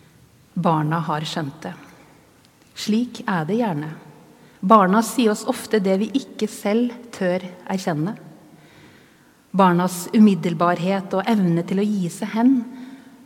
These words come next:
er en gave til verden. Slik var det på tempelplassen den gangen, og slik utfordres også vi til å se det i vår tid.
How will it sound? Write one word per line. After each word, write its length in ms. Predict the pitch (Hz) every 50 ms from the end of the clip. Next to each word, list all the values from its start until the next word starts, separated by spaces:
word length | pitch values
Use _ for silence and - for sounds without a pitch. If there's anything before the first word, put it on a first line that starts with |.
| - - -
er 240 | - 170 165 160 165
en 140 | 165 160 156
gave 460 | - 202 190 175 143 131 135 160 170 165 - - - -
til 140 | - 170 156 156
verden. 380 | 147 139 139 - - 165 165 - - - - - - - - - - _ _ _ _ _ _ _ _ _ _ _ _
Slik 360 | - - - 196 226 247 -
var 160 | 262 233 214 202
det 80 | 208
på 140 | 214 240 233
tempelplassen 720 | - 247 214 190 - 202 190 202 208 196 190 - 240 226 214
den 160 | 208 208 214
gangen, 440 | 220 202 185 180 185 196 208 208 202 - - - - - - - - - -
og 160 | - 254 247
slik 400 | - - 208 202 220 220 - - - -
utfordres 720 | 220 185 160 - - - - 170 160 180 185 185 - - -
også 280 | - - - - 180 170 175
vi 180 | 202 240 269 - - - - - - - - -
til 80 | 185
å 40 | 175
se 260 | - - - 170 151 143 143
det 140 | 151 151 156 -
i 60 | 165 147
vår 240 | 147 147 160 165 -
tid. 320 | - - 165 165 170 -